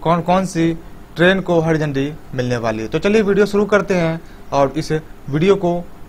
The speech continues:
आगे शेयर करना ना भूलें, जिससे झारखंड के अन्य यात्रियों को और पैसेंजर को इस जानकारी मिल सके। रेलवे पूजा स्पेशल ट्रेन का परिचालन करने जा रही है। रेलवे ने रेगुलर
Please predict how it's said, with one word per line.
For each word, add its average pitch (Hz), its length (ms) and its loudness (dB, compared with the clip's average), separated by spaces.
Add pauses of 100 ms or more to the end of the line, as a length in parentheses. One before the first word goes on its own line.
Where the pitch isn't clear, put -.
(140)
आगे 147 240 2
शेयर 160 240 4
करना 151 280 0
ना 139 180 0
भूलें, 110 340 -6 (280)
जिससे 147 380 2 (300)
झारखंड 165 500 2
के 196 100 0
अन्य 175 340 0 (300)
यात्रियों 165 540 2
को 139 200 0 (340)
और 143 80 -2
पैसेंजर 165 500 0
को 156 320 -2 (240)
इस 165 160 -2 (420)
जानकारी 160 600 4 (280)
मिल 147 160 0
सके। 113 300 -8 (220)
रेलवे 190 340 6
पूजा 196 300 4
स्पेशल 185 280 -2
ट्रेन 180 180 -2
का 180 100 2
परिचालन 165 480 2
करने 135 280 -2
जा 120 120 0
रही 110 160 -4
है। 98 120 -8 (380)
रेलवे 143 340 2
ने 151 180 -4 (380)
रेगुलर 143 480 2